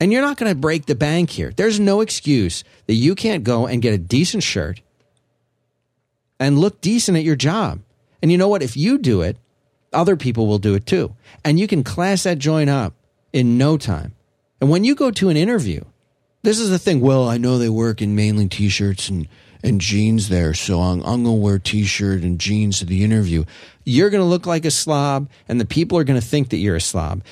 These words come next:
Because if that's how you show up for an interview, that's the best you can do. I'm not saying put on a suit and tie, although I will say, I will say, I almost every time, until many years later,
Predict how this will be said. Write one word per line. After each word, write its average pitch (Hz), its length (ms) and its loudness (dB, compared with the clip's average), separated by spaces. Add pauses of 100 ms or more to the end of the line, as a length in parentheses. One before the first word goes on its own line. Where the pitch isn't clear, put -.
Because 131 280 0
if 123 80 -4
that's 160 240 0
how 185 60 -2
you 175 100 0
show 175 200 0
up 160 80 -4
for 156 120 -2
an 151 80 0
interview, 156 440 0 (180)
that's 156 200 0
the 127 100 0
best 151 400 -2
you 131 120 0
can 113 180 0
do. 95 240 -2 (460)
I'm 220 140 2
not 285 180 2
saying 220 280 0
put 220 200 0
on 185 140 2
a 147 40 2
suit 156 220 -2
and 139 100 -2
tie, 220 220 -2
although 120 280 2
I 131 120 2
will 170 260 2
say, 85 440 -4 (300)
I 135 120 0
will 143 300 2
say, 82 340 -4 (260)
I 185 240 -2 (160)
almost 170 460 0
every 185 300 -2
time, 117 420 -2 (560)
until 131 260 2
many 151 380 2
years 180 260 2
later, 120 360 0